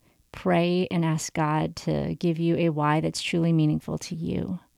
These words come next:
Journal how it feels when you make the choices you want to make and when you make the choices you don't want to make.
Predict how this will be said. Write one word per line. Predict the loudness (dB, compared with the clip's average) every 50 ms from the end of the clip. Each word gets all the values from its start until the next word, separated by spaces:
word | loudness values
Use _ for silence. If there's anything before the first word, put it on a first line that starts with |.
| _ _ _ -20 -20 -20 -14 -6 -4
Journal | -2 2 4 4 6 6 4 4 2 2
how | 0 0 0 0 0
it | 0 -2
feels | -4 -2 0 2 2 2 0 0 2
when | 2 4 4
you | 4
make | 4 2 0 -2 -4
the | -8
choices | -6 -2 -2 -2 0 0 -2 -2 0
you | 0
want | 0 0 0 -2 -2
to | 0 2
make | 2 2 2 0 0
and | 0 0
when | 2 2 2
you | 2 2
make | 2 0 -2
the | -6 -8
choices | -6 -4 -4 -4 -4 -4 -4 -2
you | -2 -2
don't | 0 0 -2 0 -2
want | -2 -4 -4 -4
to | -6 -6
make. | -6 -6 -8 -10 _ -20